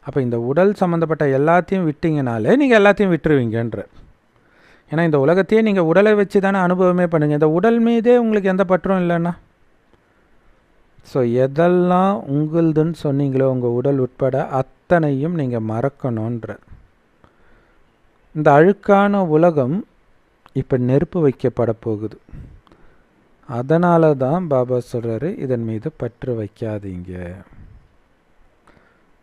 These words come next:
ஆக்சுவலா கொல்லி வைக்கிறதுக்கு முன்னாடி அதை சுத்தி வருவாங்களே, சுத்தி வரும்போது கூட நேரா பார்க்க சொல்லுவாங்க. அதோடைய அர்த்தம் என்னன்னா, "பணத்தை பார்க்காதீங்கன்னுவாங்க." So, அப்படியே நேரா பார்த்துட்டே கொல்லி வைப்பாங்க.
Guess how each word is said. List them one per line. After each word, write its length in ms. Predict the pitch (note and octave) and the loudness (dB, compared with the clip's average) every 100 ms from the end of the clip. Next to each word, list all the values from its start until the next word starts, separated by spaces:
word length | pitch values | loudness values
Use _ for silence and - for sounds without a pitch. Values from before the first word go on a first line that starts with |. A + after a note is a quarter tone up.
| _ - - _ - _ | _ -20 -20 _ -20 _
ஆக்சுவலா 880 | B2+ C#3+ - E3 F3 F3+ D3 B2 A2+ - | -10 -8 -4 -2 0 0 2 0 -2 -6
கொல்லி 280 | C#3 D3+ E3+ | -4 -2 0
வைக்கிறதுக்கு 520 | D#3+ - C#3+ C#3 C3 C3+ | -2 -2 -4 -4 -4 -6
முன்னாடி 200 | C#3+ E3 | -4 -4
அதை 160 | C#3+ | -4
சுத்தி 360 | B2+ C3 - D#3+ | -6 -10 -8 -4
வருவாங்களே, 460 | C3+ B2 A2+ A#2 D3+ | -2 -2 -4 -6 -6
சுத்தி 340 | E3 D#3 A#3+ | -8 -6 -2
வரும்போது 540 | G#3+ G3+ F#3 E3+ D3 | 0 0 0 0 0
கூட 540 | C3+ D3+ D#3 A#2 C#3+ G3+ _ _ _ _ _ _ _ - | -2 -2 0 0 -2 -4 _ _ _ _ _ _ _ -8
நேரா 440 | C#3+ F3+ G#3+ A3 | -2 4 4 4
பார்க்க 300 | G3+ D3+ C3+ | 4 0 0
சொல்லுவாங்க. 460 | - B2+ A#2+ A#2 A#2 | -2 -2 0 -2 -2
அதோடைய 120 | A#2 | -4
அர்த்தம் 300 | A2+ - D#3 | -6 -4 -4
என்னன்னா, 200 | C3+ F3 - | -4 -6 -6
"பணத்தை 340 | C#3 C#3+ C#3 - | -6 -4 -6 -4
பார்க்காதீங்கன்னுவாங்க." 1000 | A#2+ - A#2+ A2+ G2+ G#2 G#2 G2 G2 _ _ _ _ _ - _ _ _ _ _ _ _ _ _ _ - | -6 -4 -6 -6 -8 -8 -10 -12 -16 _ _ _ _ _ -20 _ _ _ _ _ _ _ _ _ _ -12
So, 160 | - D#3 | -2 -2
அப்படியே 280 | F3 F3 E3 | 0 0 0
நேரா 240 | F#3+ G3+ | 2 2
பார்த்துட்டே 420 | F3 D#3+ D3+ E3 D3+ | 0 -2 0 -2 0
கொல்லி 240 | C#3+ C#3+ | 0 0
வைப்பாங்க. 380 | B2+ - A2 G#2+ | 0 -2 -8 -8